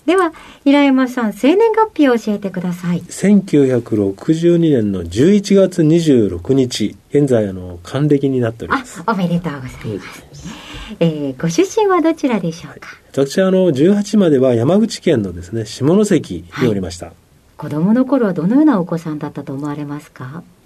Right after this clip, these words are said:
Speaker 2: はりお小遣いもらっておりましたけど、まあ、いろいろ買いたいものがあるというところで、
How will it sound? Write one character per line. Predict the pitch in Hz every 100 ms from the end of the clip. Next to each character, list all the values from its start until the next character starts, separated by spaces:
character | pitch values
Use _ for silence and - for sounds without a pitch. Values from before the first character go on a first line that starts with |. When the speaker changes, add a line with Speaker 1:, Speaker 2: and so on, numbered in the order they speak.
| -
Speaker 2:
は | 165
り | 131
お | 117
小 | 233 240
遣 | 196
い |
も | 131
ら | 123
っ |
て | 120
お | 123
り | 123
ま | 123
し |
た | -
け | 95
ど、 | 98 120 -
ま | 107
あ、 |
い | 113
ろ | 180
い |
ろ | 190
買 | 185 175
い |
た | 180
い |
も | 180 170
の | 113
が | 107
あ |
る | 101
と | 90 - -
い | 123
う | 127
と | 120
こ | 127
ろ | 127
で、 | 120 139 107